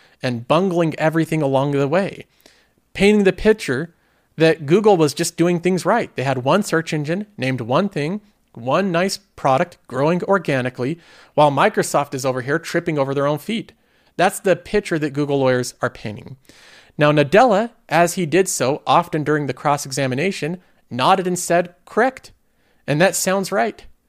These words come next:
So Nadella's nodding his head, agreeing with this, this lashing of Microsoft's management and mismanagement of this product. He knows that Microsoft hasn't done the best job historically with the search product over the past twenty years.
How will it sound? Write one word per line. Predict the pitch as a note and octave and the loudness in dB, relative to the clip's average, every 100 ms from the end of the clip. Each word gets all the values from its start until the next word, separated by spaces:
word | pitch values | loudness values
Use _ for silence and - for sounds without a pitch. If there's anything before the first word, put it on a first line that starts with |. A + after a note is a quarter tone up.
| _ _ _ | _ _ _
So | - G3+ | 0 2
Nadella's | G3 A#3+ A3+ - | 6 6 4 2
nodding | F3 F#3+ A3+ | 2 4 4
his | G#3 G3 | 2 0
head, | E3+ D#3+ E3+ | 0 -2 0
agreeing | D3+ C#3 C3+ F#3 F#3+ D3+ | -2 -2 0 0 2 0
with | C3 C3 | -2 -4
this, | C#3 C3 - _ _ | -6 -6 -14 _ _
this | D3 C#3 | -4 -2
lashing | C3+ B2 D#3+ F3+ - E3+ | 0 0 0 0 -2 -2
of | D3 | -2
Microsoft's | C#3+ C#3+ - C3 - A#2 - - | 0 -2 -4 -6 -2 -2 -4 -12
management | C3+ C#3 D3 C3 - A2+ - - | -4 -2 -2 -4 -8 -10 -10 -8
and | B2+ | -4
mismanagement | C#3+ E3+ C3 B2 A#2+ A#2+ B2 | -2 -4 -4 -6 -6 -6 -4
of | B2 | -6
this | B2 | -8
product. | - A#2+ A2 - - _ | -8 -6 -6 -8 -16 _
He | - C#4 | -2 2
knows | A#3+ A#3 G#3 E3 | 4 4 4 2
that | C#3 C#3 | 0 -2
Microsoft | D3 D3 D3 - C3 - | -2 -2 -4 -2 -4 -4
hasn't | - C#3+ C#3+ C3 | -4 -2 -2 -4
done | C3 | -2
the | B2 | -2
best | B2 A#2+ - | -2 -4 -4
job | C3 B2 | -4 -4
historically | B2+ - F#3+ F3+ F3 C3+ | -6 -4 0 0 0 -4
with | C3 C3 | -6 -6
the | A#2+ | -8
search | - A#2+ - | -4 -6 -2
product | D3+ D3+ D3 - _ _ _ _ | 2 2 2 -4 _ _ _ _
over | C3 C3 C3+ | -4 0 0
the | B2 | -2
past | A#2+ B2 B2 | -2 -4 -4
twenty | - A#2+ A#2 | -6 -6 -4
years. | C3+ E3+ C#2 - | -2 -2 -4 -10